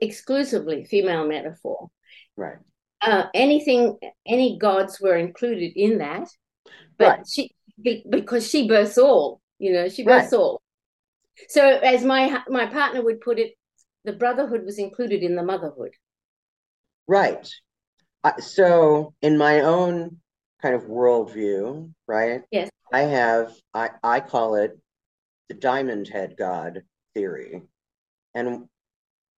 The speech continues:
Speaker 2: what I mean is, although I believe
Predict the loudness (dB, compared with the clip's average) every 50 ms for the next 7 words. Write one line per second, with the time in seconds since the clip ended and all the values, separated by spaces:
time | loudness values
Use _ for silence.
0 | _ _ _ -2 0 0 2 0 0 0 -2 0 0 2 2 0 0 -2 -2 -4
1 | -2 -2 -2 -2 -4 -6 -10 -14 -20 -20 _ _ _ _ _ _ _ _ _ _
2 | _ _ _ _ 0 2 2 2 4 4 4 4 4 4 2 2 0 -4 -4 -4
3 | -4 -4 -4 -4 -4 -2 -2 -2 -4 -4 -6 -14